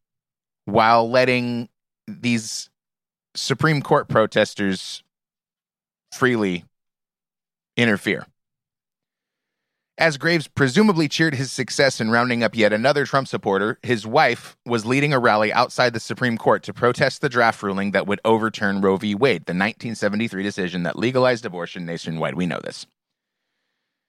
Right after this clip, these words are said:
Fatima Goss Graves, head of the far-left National Women's Law Center based in D C, told a group of pro-abortion demonstrators on Wednesday afternoon that abortion care is a matter of equality, dignity, and freedom in this country,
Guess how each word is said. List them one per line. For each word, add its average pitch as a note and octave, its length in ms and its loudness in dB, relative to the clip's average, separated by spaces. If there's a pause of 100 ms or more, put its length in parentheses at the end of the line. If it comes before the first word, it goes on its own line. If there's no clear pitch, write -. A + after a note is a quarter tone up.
(580)
Fatima D3+ 580 2
Goss C3 380 2
Graves, A#2 640 0 (640)
head D3 240 2
of C3+ 140 2
the A#2 80 -4
far-left B2 480 4
National A#2+ 460 0
Women's A#2 320 0
Law A#2+ 180 4
Center G#2 300 0
based G#2 320 0
in G#2 100 2
D G#2 180 0
C, F#2 360 -4 (180)
told C3 240 0
a C3 60 0
group A#2+ 240 -2
of G2+ 180 -6
pro-abortion C3 680 0
demonstrators G2+ 680 0
on F#2 160 0
Wednesday G#2+ 340 0
afternoon F#2+ 580 -2 (120)
that A2 120 4
abortion A#2 520 0
care G2 400 -6
is A2 160 0
a A2+ 40 2
matter A2+ 360 2
of G#2 180 -6
equality, D3 720 -2
dignity, A#2+ 500 0
and A2 220 0
freedom D3+ 320 0
in F2+ 100 0
this F2+ 140 -4
country, F2+ 420 -6